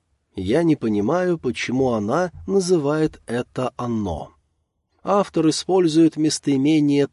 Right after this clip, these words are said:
«та», но в китайском языке нет категории рода в том же виде, как в русском. Так местоимение «та» пишется тремя разными иероглифами. Мужской род, когда речь идет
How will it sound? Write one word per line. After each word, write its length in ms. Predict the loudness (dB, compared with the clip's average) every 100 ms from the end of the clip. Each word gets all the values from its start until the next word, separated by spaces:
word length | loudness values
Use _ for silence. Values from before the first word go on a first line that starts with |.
| -4
«та», 340 | -6 -6 -10 -18 _ -6
но 120 | -6
в 80 | -2
китайском 580 | -4 -2 -2 -2 -2
языке 560 | -2 -2 -6 -2 -2 -2 -6 -8
нет 320 | -2 0 0
категории 640 | -4 -2 -2 0 0 2
рода 440 | 0 0 0 0 -2
в 100 | -4
том 300 | -2 0 0
же 180 | -2 -4
виде, 360 | -4 0 0
как 260 | 0 -6 -2
в 120 | -4
русском. 600 | -2 -4 -10 -10 -12 -12 -20 -20 -4
Так 280 | -2 -2
местоимение 800 | 0 -2 0 0 2 2 2 0
«та» 300 | -2 -2 -2
пишется 560 | -2 -6 -4 -4 -4 -6
тремя 440 | 0 2 2 0
разными 580 | -2 -4 -4 -4 -2 -2
иероглифами. 1040 | -4 -4 -4 -2 -4 -4 -10 -10 -10 -12 -16 _ -14
Мужской 580 | -8 -6 -8 -4 0 2
род, 200 | 2 0
когда 280 | -4 -4 -2
речь 220 | -2 -2
идет 260 | -2 -2